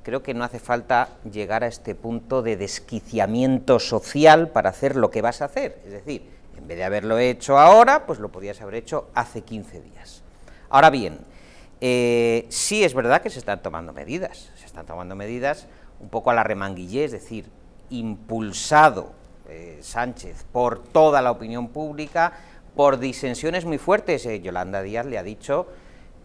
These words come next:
que las medidas, el paquete de medidas más sociales, y aquí está la quiebra que hay entre Pedro Sánchez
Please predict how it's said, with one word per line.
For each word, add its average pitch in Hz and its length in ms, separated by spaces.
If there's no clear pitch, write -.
que 151 520
las 120 320
medidas, 110 520
el 127 80
paquete 202 360
de 226 100
medidas 190 380
más 165 200
sociales, 196 680
y - 100
aquí 107 220
está 113 220
la 107 180
quiebra 117 540
que 95 160
hay 113 240
entre 85 300
Pedro 95 260
Sánchez 120 460